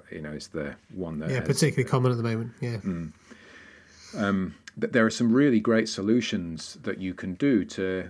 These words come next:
Speaker 1: kind of connect different forms of generative A I together to create the illusion of a very powerful interaction. Uh, one that I saw only this last week,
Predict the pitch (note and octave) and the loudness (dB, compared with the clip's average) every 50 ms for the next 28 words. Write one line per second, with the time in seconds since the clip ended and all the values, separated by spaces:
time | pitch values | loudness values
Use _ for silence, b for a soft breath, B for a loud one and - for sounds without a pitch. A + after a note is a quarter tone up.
0 | - - G2 F#2 D2+ - - - B2 C3 C3 - - - - - A2+ - - G#2 | -10 -12 -10 -10 -10 -10 -10 -6 -4 -4 -4 -6 -8 -8 -4 -4 -4 -4 -4 -8
1 | F#2+ F2+ G#2+ - - - - _ _ _ - - - - B2+ A#2+ A2+ A2 G#2+ - | -8 -8 -8 -12 -16 -18 -20 _ _ _ -20 -10 -2 2 2 4 4 4 2 0
2 | E2 - G#2 F#2 F#2 F2+ - - G2 F#2 F#2+ F#2 F2+ F#2 F2+ F2+ F2 F2 - - | -4 -4 -4 -4 -4 -6 -8 -8 -8 -6 -4 -4 -4 -4 -4 -4 -6 -6 -8 -10
3 | - A#2 - A2+ A2 G#2+ E2+ D#2 D2+ D2+ - - - E2+ - - - - - A2+ | -10 -4 0 2 2 2 0 -4 -6 -8 -10 -14 -16 -14 -14 -14 -12 -4 -2 0
4 | A2+ B2 C3 B2+ - G#2+ G2+ F#2 F2+ F#2+ G2+ G#2 A2+ A#2+ C3 C#3 B2+ A2 - E2+ | 2 2 2 0 -2 -4 -4 -4 -2 -2 0 2 4 6 6 6 4 2 -2 -8
5 | D#2+ E2 D#2+ - F#2 F2+ E2+ D#2 - - - - _ _ - G2 F#2 D#2+ - - | -10 -10 -10 -10 -8 -8 -8 -10 -14 -18 -20 -20 _ _ -10 -8 -8 -10 -12 -16
6 | - - - C3 C#3 D#3 C#3+ A2+ - - - - - A#2 A#2 G#2 F2 - - F#2+ | -16 -6 -2 0 2 2 2 0 -2 -4 -8 -6 -4 0 0 0 -2 -2 -4 -6
7 | F2+ F2 F2+ - - F#2+ F#2 F#2 F2+ - - - F#2 - - - B B B B | -4 -4 -4 -6 -6 -6 -6 -6 -6 -10 -10 -12 -12 -12 -14 -16 B B B B
8 | B B B B B B B B F#2 F#2 F2+ - - - B2 C3 C3 A2+ G#2+ G#2+ | B B B B B B B B -6 -4 -4 -4 -4 -4 -2 0 0 0 0 -2
9 | G2 F#2 - - - G#2+ G2+ G2 G2 F#2+ F#2+ F#2+ - G2+ G2+ A2+ B2 A2+ F#2+ F2+ | -2 -4 -6 -6 -4 -2 0 0 2 2 0 0 0 0 2 2 4 2 2 0
10 | F#2 E2 - G2 F#2 D#2+ - - - G2 G2+ F#2 E2 G2 A2 - - | -2 -4 -6 -8 -8 -8 -10 -10 -8 -6 -6 -4 -6 -8 -10 -14 -20